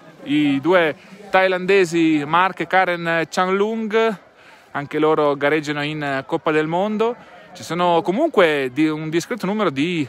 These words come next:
eh, partecipanti che provengono dall'estero, specialmente dalla Francia, dalla Svizzera,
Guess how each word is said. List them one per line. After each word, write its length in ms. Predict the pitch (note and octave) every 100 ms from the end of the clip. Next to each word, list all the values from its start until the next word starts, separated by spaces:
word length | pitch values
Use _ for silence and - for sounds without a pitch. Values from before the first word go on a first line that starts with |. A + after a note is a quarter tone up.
| -
eh, 120 | C3+
partecipanti 760 | C#3 D3+ D3+ - F#3 F3+ D3+ C#3
che 320 | C#3 C3+ B2
provengono 400 | C3+ C#3+ E3+ D3+
dall'estero, 640 | C#3 C#3 D3 E3 G3 F#3
specialmente 440 | C#3 B2+ C3 C#3 C3+
dalla 200 | B2 B2
Francia, 580 | - C#3 D#3 E3 F3 F3
dalla 240 | A#2 A2+
Svizzera, 680 | A2 B2 D3+ - F3 E3+